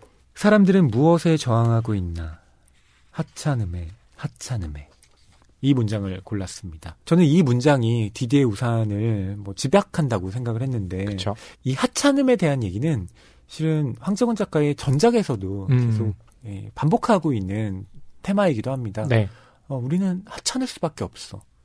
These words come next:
Speaker 1: 그런데 하찮다고 해서 그게 정말로 하찮은 건가?"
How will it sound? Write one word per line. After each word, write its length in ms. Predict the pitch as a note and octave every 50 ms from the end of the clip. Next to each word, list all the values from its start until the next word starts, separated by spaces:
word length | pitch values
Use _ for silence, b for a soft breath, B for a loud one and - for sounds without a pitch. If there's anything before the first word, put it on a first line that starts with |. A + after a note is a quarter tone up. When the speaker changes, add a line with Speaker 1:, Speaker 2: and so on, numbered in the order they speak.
| _ _ _
Speaker 1:
그런데 560 | - - G3 F#3 C#3+ A2+ A2+ A#2+ A#2 G2+ F2 - - _ _ _ _ _
하찮다고 800 | - - - - - - B3 A#3+ - _ - G3+ F#3 D#3+ E3+ E3
해서 200 | D3+ C#3+ - D#3+
그게 260 | D3+ - - B2+ D#3+ D#3
정말로 400 | - - A#2 A#2 D3+ E3+ F3 E3+
하찮은 420 | - - - - - C4+ B3+ G#3+
건가?" 320 | C#3+ G2+ E2+ E2 - A#2+